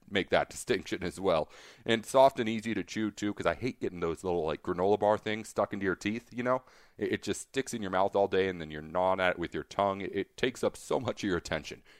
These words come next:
and it bugs me. But a-, anyway, let's move on. Not only does Built Bar provide all of those great things as far as taste and texture goes, but they're healthy as well. Less than two hundred calories per bar, less than five grams net of carbs and sugars, too,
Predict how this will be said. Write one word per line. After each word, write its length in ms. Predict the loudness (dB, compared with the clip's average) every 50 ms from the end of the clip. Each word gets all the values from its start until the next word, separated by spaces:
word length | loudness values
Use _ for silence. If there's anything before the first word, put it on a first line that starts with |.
| _ _
and 80 | -6 -6
it 180 | -6 -4 _ 6
bugs 300 | 6 6 6 4 -2 -6
me. 220 | -6 -6 -6 -8 _ _ _ 2
But 160 | 2 2 0 0
a-, 220 | -4 -2 -2 -2
anyway, 240 | -2 0 0 -2 0
let's 220 | 0 -2 -2 -2 -2
move 220 | -2 0 2 4
on. 200 | 2 2 2 0 -8 -18 -20 -20 -14 0
Not 160 | 4 6 6 6
only 220 | 6 2 0 -2
does 140 | -4 -2 2
Built 240 | 4 4 4 4 6
Bar 160 | 6 6 6
provide 320 | 4 4 6 6 6 6
all 240 | 6 8 8 8 6
of 100 | 4 2
those 280 | 2 2 2 2 2 2
great 260 | 2 2 2 2 -2
things 180 | -6 -6 -6
as 80 | -6 -4
far 240 | 0 2 2 2 2
as 120 | 0 -4
taste 440 | -8 -10 -6 -4 -4 -4 -6 -6 -8
and 160 | -10 -10 -4
texture 460 | 0 2 2 2 2 -2 -4 -4 -2
goes, 320 | 2 2 2 2 2 0 -4 -8 -18 -20 -20 _ _ _ -4
but 100 | -2 0
they're 120 | 0 2
healthy 360 | 4 4 4 4 4 0 -2
as 140 | -2 -2 0
well. 300 | 4 6 6 6 6 2 _ _ _ _ _ _ _ 2
Less 200 | 4 4 4 4
than 100 | 0 -6
two 160 | -4 -4 -2
hundred 320 | 0 0 -2 -2 -2 -2
calories 480 | 2 6 6 8 8 6 4 2 0 -4
per 460 | -8 _ -6 0 4 6 6 6 6
bar, 420 | 4 2 4 6 8 8 8 6 4
less 200 | 2 0 0 0
than 180 | -4 -8 -2
five 360 | 2 6 8 8 8 6 4
grams 440 | 2 0 0 0 0 0 -2 -4 -4
net 200 | 0 2 2 2 2
of 200 | -2 -6 -6 -4
carbs 580 | 0 4 6 8 8 8 8 6 2 -4 -8
and 200 | -8 -8 -8 -8
sugars, 540 | -8 -4 -2 -2 0 0 0 0 -2 -4 -10 _
too, 360 | -10 -6 -4 -2 -2 -2 -4